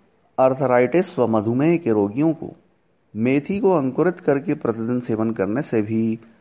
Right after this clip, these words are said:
लाभ प्राप्त होता है। एक और उपयोग इसका होगा कि मेथी को भूनकर, पीसकर, कॉफ़ी की तरह काढ़ा बनाकर,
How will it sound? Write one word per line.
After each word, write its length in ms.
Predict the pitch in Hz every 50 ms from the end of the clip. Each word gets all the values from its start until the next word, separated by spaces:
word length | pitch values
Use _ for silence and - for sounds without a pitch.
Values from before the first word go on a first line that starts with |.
| _ _ _ -
लाभ 460 | 110 110 117 123 127 131 127 135 120 -
प्राप्त 380 | 92 92 85 - - - -
होता 200 | 117 113 - 110
है। 160 | 98 95 - - - _ _ _ _ _ _ _ _ _ _ _ _ _ _ _ _ _ _ _ _ _ _ _ _ _ _ _ _ _ _ _ _ _ _ _ _ _ _ _ _ _ _ _ _ _ -
एक 200 | 160 180 180 -
और 140 | 226 208 196
उपयोग 360 | 165 113 - 131 123 123 120
इसका 220 | 123 - - - 123
होगा 560 | 120 127 156 165 123 98 92 - - - - _ _ _ _ _ _
कि 80 | - 110
मेथी 300 | 117 120 127 127 156 151
को 120 | 147 139
भूनकर, 560 | 113 107 135 156 175 170 135 101 101 92 92 87
पीसकर, 920 | - - - - 131 139 143 - - - 151 151 147 151 160 170 170 - _ _ _ _ _ _ _ _ _ _ _ _ _ _ _ _ _ _ _
कॉफ़ी 340 | - 120 123 123 - 196 202
की 120 | 196 120
तरह 280 | 107 - 117 110 113 110
काढ़ा 360 | 110 - 104 101 104 131 151
बनाकर, 440 | 147 127 107 95 90 85 - 76